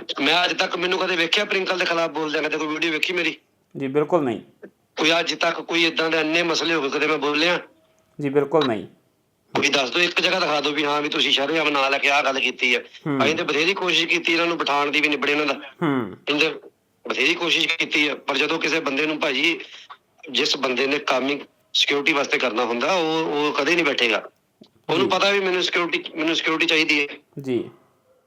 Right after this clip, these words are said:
Speaker 1: ਇਹ ਗੱਲ ਆ ਵੱਡੇ ਵੀਰ।
Speaker 2: ਜੀ।
Speaker 1: ਆਹ ਗੱਲ ਆ।
Speaker 2: ਬਹੁਤ ਸ਼ੁਕਰੀਆ
Speaker 1: ਆਹ ਹੁਣ,
Speaker 2: ਪਰਵਾਨਾ
Speaker 1: ਆਹ
Speaker 2: ਸਾਹਿਬ।
Speaker 1: ਹੁਣ ਇੱਕ ਮਿੰਟ, ਇੱਕ ਮਿੰਟ।
Speaker 2: ਜੀ।
Speaker 1: ਹਮਲਾ ਹੋਇਆ ਪ੍ਰਿੰਕਲ ਤੇ।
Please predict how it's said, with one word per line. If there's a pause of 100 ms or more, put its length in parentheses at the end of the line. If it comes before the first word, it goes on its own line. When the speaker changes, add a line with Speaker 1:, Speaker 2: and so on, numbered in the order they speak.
(560)
Speaker 1:
ਇਹ
ਗੱਲ
ਆ
ਵੱਡੇ
ਵੀਰ। (100)
Speaker 2:
ਜੀ। (120)
Speaker 1:
ਆਹ
ਗੱਲ
ਆ।
Speaker 2:
ਬਹੁਤ
ਸ਼ੁਕਰੀਆ
Speaker 1:
ਆਹ
ਹੁਣ,
Speaker 2:
ਪਰਵਾਨਾ
Speaker 1:
ਆਹ
Speaker 2:
ਸਾਹਿਬ।
Speaker 1:
ਹੁਣ
ਇੱਕ
ਮਿੰਟ,
ਇੱਕ
ਮਿੰਟ।
Speaker 2:
ਜੀ।
Speaker 1:
ਹਮਲਾ
ਹੋਇਆ
ਪ੍ਰਿੰਕਲ
ਤੇ।